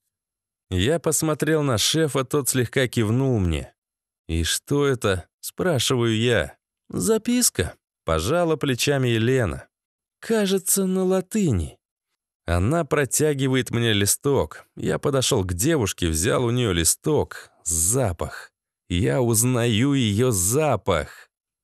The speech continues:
«Где это было?» уточнил я. «В кармане твоего халата в ванной». И как это я его не заметил? Обычно я надеваю халат после душа, но сегодня не до того было.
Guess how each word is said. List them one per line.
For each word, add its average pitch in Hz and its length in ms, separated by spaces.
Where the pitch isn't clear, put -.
«Где 90 480
это 135 200
было?» 131 520
уточнил 139 600
я. 104 380
«В - 140
кармане 226 540
твоего 208 400
халата 190 640
в 107 140
ванной». 147 560
И 78 240
как - 320
это 131 180
я 135 240
его 127 240
не 127 140
заметил? 135 840
Обычно 135 640
я 139 220
надеваю 127 500
халат 131 400
после 95 360
душа, 113 440
но 104 220
сегодня 120 600
не 156 180
до 135 140
того 135 320
было. 110 540